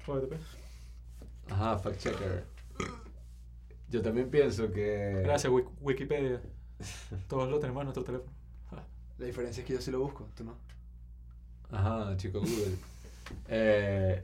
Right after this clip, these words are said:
Speaker 2: algo que también había notado de estas dos franquicias es que yo creo que la mayoría de las veces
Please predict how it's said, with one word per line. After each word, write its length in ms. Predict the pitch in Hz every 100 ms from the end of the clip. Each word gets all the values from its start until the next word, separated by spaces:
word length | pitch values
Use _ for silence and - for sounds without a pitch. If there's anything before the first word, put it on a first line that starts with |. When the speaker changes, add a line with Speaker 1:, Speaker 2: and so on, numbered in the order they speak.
| -
Speaker 2:
algo 240 | 123 123
que 80 | 156
también 300 | 151 120 117
había 280 | 131 143 147
notado 380 | 135 92 113 135
de 60 | 135
estas 160 | 143
dos 100 | 143
franquicias 520 | 143 139 151 101 92 90 - - - - - - - - - -
es 200 | 117 101
que 600 | 95 113 127 127 101 92 - - - -
yo 180 | 113 123
creo 220 | 123 131
que 80 | 143
la 100 | 135
mayoría 320 | 123 110 120
de 60 | 139
las 140 | 117
veces 420 | 120 131 143 143